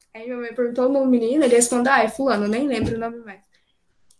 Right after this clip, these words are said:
E aí ela <laughs> pegou e falou assim, "Ah, essa daqui é minha filha, Isabela, não sei o quê."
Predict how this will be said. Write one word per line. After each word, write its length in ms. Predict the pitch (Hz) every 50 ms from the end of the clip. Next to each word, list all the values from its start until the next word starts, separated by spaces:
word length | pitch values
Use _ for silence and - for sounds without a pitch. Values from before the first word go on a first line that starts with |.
| _ _ -
E 100 | 302 294
aí 100 | 294 277
ela 160 | 269 277 285 285
<laughs> 40 |
pegou 440 | 294 302 320 285 247 254 277 262 277
e 100 | 294 277
falou 200 | 294 285 269 277
assim, 220 | 269 269 - - 311
"Ah, 180 | 339 403 392
essa 160 | 330 330 285
daqui 200 | 262 269 254 311
é 40 | 311
minha 180 | 302 302 302 285
filha, 360 | - - 294 320 339 320 302
Isabela, 540 | 247 254 240 220 214 226 233 262 277 262 254
não 180 | 240 240 240
sei 160 | 240 - 254 247
o 60 | 247
quê." 380 | - - 247 226 220 233 -